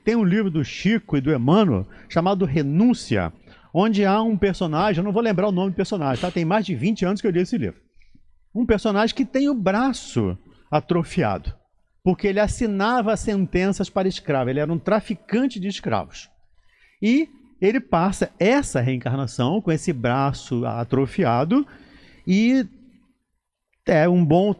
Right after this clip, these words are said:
é uma boa pessoa, uma boa alma, trabalha, estuda, compreende, serve, ama. E quando ele desencarna, no momento de desencarnar, ele vê o braço dele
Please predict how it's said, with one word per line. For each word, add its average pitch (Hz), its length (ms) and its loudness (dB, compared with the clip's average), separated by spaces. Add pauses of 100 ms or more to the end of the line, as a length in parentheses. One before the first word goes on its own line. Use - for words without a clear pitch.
(240)
é 196 120 2
uma 202 200 2
boa 156 200 2
pessoa, 165 360 0
uma 196 140 0
boa 151 280 2
alma, 160 420 0
trabalha, 156 680 0
estuda, 151 760 0
compreende, 165 680 -2
serve, 170 600 -2 (120)
ama. 226 440 2 (560)
E 254 140 2
quando 294 360 2
ele 285 140 2
desencarna, 233 800 2
no 302 320 2
momento 285 600 2
de 202 160 2
desencarnar, 190 800 2 (400)
ele 233 380 2
vê 170 440 0 (140)
o 214 100 2
braço 160 680 0
dele 156 520 0